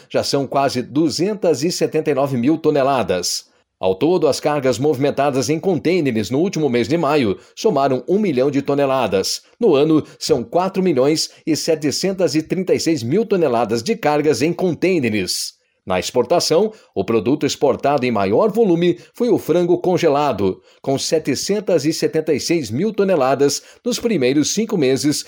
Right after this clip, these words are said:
de dois mil e vinte e um, equivalente a trinta e sete por cento das exportações no segmento. Outro destaque nesse tipo de embarque foi a exportação de madeira, importação de fertilizantes, plásticos e produtos químicos orgânicos.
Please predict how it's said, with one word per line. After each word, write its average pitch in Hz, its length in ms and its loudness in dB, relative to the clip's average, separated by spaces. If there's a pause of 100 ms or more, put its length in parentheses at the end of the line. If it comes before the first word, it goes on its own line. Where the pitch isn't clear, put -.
(140)
de 254 80 -6
dois 165 200 2
mil 127 120 0
e 143 40 0
vinte 143 220 -2
e 139 60 2
um, 101 240 0 (320)
equivalente 139 760 0 (160)
a 110 100 -2
trinta 226 380 -2
e 156 80 2
sete 160 320 -2
por 202 160 0
cento 147 240 -2
das 151 280 0
exportações 143 760 0
no 135 160 0
segmento. 147 800 0 (260)
Outro 104 320 2
destaque 156 520 0
nesse 127 260 -2
tipo 110 240 -2
de 147 140 -2
embarque 160 500 0 (180)
foi 147 200 2
a 175 80 2
exportação 185 640 0
de 170 80 -4
madeira, 143 600 0 (240)
importação 104 540 -2
de 92 80 -6
fertilizantes, 175 960 0 (300)
plásticos 175 600 0 (180)
e 202 80 -2
produtos 185 500 0
químicos 170 460 -2
orgânicos. 127 840 0